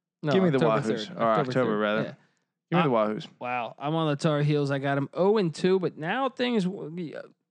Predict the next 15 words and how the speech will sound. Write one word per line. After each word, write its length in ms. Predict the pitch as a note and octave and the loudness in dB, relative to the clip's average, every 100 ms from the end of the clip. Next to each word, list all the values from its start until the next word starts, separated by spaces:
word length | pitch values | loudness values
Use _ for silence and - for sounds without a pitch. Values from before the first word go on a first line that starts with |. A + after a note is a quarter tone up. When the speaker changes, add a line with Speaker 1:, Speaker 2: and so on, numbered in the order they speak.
| _ _ _ _ _ _ | _ _ _ _ _ _
Speaker 1:
you 160 | E3 F#3+ | 0 2
will 160 | A3+ F#3+ | 4 4
have, 340 | G#3+ A#3 G3+ | 2 2 0
I 140 | D#3+ | 0
believe, 880 | D#3 D3+ D#3 C4+ C#4+ E3+ D#3+ F3+ F#3+ - _ _ _ _ | 0 -2 0 0 0 0 -2 -6 -12 -18 _ _ _ _
let 80 | D#3+ | -10
me 80 | D#3 | -8
just 300 | D3+ C3+ - | -8 -10 -10
compute 520 | D#3 B2 - A#3 A#3+ | -10 -10 -6 -6 -6
here, 360 | D#3+ C3+ B2 C#3+ _ _ _ _ _ _ _ - | -8 -6 -6 -10 _ _ _ _ _ _ _ -4
who 140 | F#3 | -2
this 280 | E3+ F3 - | 0 -2 -4
would 140 | F3+ - | -10 -8
actually 580 | F3 G3 F#3+ G#3 F3 D3 | -6 -4 -4 -6 -6 -8
be 680 | D3 F3+ A#3+ F#3+ D3+ F#3+ | -4 -2 0 -2 -2 -4